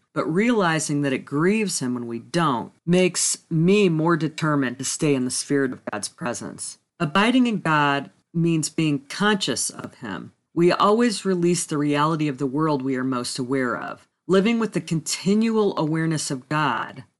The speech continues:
must be the supreme goal for anyone who understands the privilege of hosting his spirit.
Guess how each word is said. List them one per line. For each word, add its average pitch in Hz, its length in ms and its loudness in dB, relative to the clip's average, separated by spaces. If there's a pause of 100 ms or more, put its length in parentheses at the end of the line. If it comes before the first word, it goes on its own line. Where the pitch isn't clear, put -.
must 185 480 2
be 180 80 4
the 151 120 -2
supreme 165 420 -2
goal 156 280 -2
for - 280 -4
anyone 156 480 2
who 131 240 -6
understands 147 600 -2
the 139 80 -8
privilege 139 600 -4
of 131 120 -10
hosting 120 440 -8
his 123 180 -6
spirit. - 680 -2